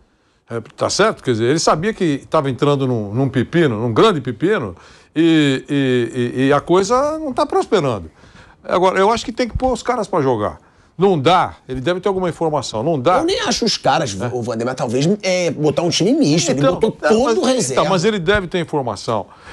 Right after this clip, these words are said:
Speaker 1: Eu tô dizendo, ele deve ter informação. É, o que que eu faço agora? Coloco o, o, o, o, o, o time reserva, ou os jogadores que não, não, não, não estão jogando com muita frequência,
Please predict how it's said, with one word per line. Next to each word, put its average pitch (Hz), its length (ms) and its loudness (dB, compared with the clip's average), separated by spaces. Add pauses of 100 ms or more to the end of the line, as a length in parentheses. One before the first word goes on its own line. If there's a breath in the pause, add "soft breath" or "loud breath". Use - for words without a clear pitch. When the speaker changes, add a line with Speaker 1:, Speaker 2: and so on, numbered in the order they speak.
Speaker 1:
Eu 160 300 2
tô 180 120 2
dizendo, 147 240 -2
ele 180 220 4
deve 139 380 2
ter 143 160 -2
informação. 113 680 -4 (420 loud breath)
É, 139 280 2
o 135 40 -6
que 208 120 0
que 214 80 0
eu 185 60 4
faço 175 340 -2
agora? 113 320 -4 (440 soft breath)
Coloco 220 560 2
o, 151 40 -6
o, 147 580 -8
o, 147 100 -6
o, 123 760 -6
o, 139 60 -2
o 127 40 0
time 151 320 2
reserva, 117 640 2
ou 117 220 -2
os 113 100 -2
jogadores 120 460 0
que - 120 -8
não, 104 220 -6 (100)
não, 120 640 -8
não, 110 600 -10
não 120 100 0
estão 123 240 2
jogando 127 300 0
com 120 100 -6
muita 127 360 0 (300 loud breath)
frequência, 139 680 0